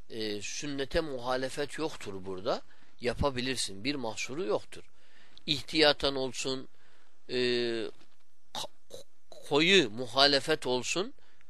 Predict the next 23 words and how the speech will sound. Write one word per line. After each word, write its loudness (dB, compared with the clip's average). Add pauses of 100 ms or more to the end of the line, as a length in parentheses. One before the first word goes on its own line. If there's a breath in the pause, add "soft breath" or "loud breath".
bunlarda 6
bir 2
mahsur -2
yoktur. 0 (880 soft breath)
Çünkü 0 (380 soft breath)
onlara 8
benzemek 2 (680)
bizim -2
ümmette -2
nedir? 0 (400)
Bunlara 2
benzemek 0 (300)
ümmetimizde -4 (440 soft breath)
Resulullah 0
sallallahu 2
aleyhi 0
ve 0
sellem -2
bunları 2
teşvik -4
etmiştir. -6 (320 soft breath)
Onlara 4
benzememekten. 0